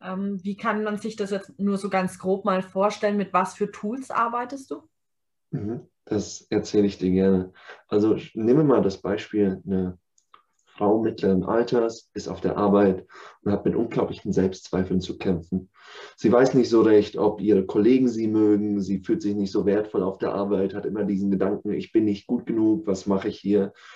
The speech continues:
Speaker 2: Und genau hier schaue ich ihr das mit ihr an. Wir schaffen Bewusstsein, habe ich eben gesagt.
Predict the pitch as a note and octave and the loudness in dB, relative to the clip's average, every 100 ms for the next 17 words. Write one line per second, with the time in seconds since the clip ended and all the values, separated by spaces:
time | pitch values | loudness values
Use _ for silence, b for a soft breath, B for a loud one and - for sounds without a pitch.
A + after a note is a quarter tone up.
0 | B B B G#2 - A2+ D3+ D3+ C3 B2 | B B B -4 0 4 4 4 4 4
1 | G2 F#2+ - _ _ _ _ _ - A2 | 4 2 -4 _ _ _ _ _ -4 -4
2 | A2 G#2+ G2 G2+ F#2+ G#2+ G2 A#2 F#2+ F#2+ | 0 2 2 0 -4 -4 -2 -2 0 0
3 | F#2 F2+ - A2 B2+ A#2 A#2+ G#2+ G#2 B2+ | -2 -4 -2 2 2 2 4 6 6 4
4 | - G2+ G2 F#2 F#2 - F#2 F#2 F#2 F#2+ | 2 -2 0 0 -2 -2 0 0 2 0
5 | F#2+ | -2